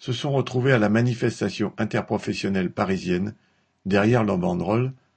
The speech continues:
citation, « Privé et public, tous en grève jusqu'au retrait total, sans condition », fin de citation. Les manifestants n'ont pas épargné leurs cordes vocales. La caisse de grève a aussi reçu près de deux mille euros le,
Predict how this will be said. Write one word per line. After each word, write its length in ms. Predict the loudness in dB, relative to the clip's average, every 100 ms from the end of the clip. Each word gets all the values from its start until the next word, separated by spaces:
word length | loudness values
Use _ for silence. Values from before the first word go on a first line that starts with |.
| _ _ -20
citation, « 580 | -14 -8 -8 -4 -4 -6 _ _ -4
Privé 320 | 0 2 2
et 40 |
public, 560 | 2 0 0 -2 -4 -18 _ _
tous 220 | -10 -4
en 80 | -2
grève 280 | 0 0 0
jusqu'au 340 | 0 -2 -2
retrait 340 | -2 -2 -4 -4
total, 460 | -4 -2 0 0 -4
sans 240 | -4 -4
condition », 560 | -2 -2 -4 -4 -6 -8 _
fin 140 | -14
de 60 | -14
citation. 400 | -14 -14 -14 -20 _ _ _ _ _ -4
Les 160 | 0 2
manifestants 680 | 2 2 2 0 0 0
n'ont 160 | 0 0
pas 140 | 0
épargné 400 | 2 0 2 2
leurs 180 | 0 -2
cordes 220 | -6 -4
vocales. 480 | -6 -4 -4 -6 -8 _ _ _ _ _
La 140 | -2 0
caisse 240 | 0 2
de 140 | 2
grève 380 | 2 2 0 -2 -10 _ 0
a 80 | 2
aussi 260 | 2 0
reçu 360 | 2 0 0 -6
près 200 | -2 -2
de 120 | -2
deux 180 | 0 0
mille 180 | 2 2
euros 260 | 2 2
le, 220 | 2 0